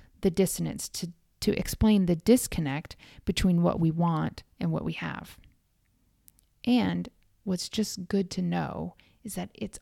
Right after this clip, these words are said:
often very dramatic just because that's what our brains like. Our brains like drama.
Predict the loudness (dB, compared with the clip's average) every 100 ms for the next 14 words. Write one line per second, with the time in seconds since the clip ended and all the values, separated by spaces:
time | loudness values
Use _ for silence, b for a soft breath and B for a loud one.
0 | -6 -4 -2 -4 -4 -8 _ -10 -4 -2
1 | -2 -4 -6 -8 -10 -14 -16 -16 -10 -10
2 | -8 -8 -8 -8 -6 -6 -6 -6 -8 -8
3 | -10 -14 _ _ -14 -6 0 0 0 -6
4 | -6 -10 -10 -12 -18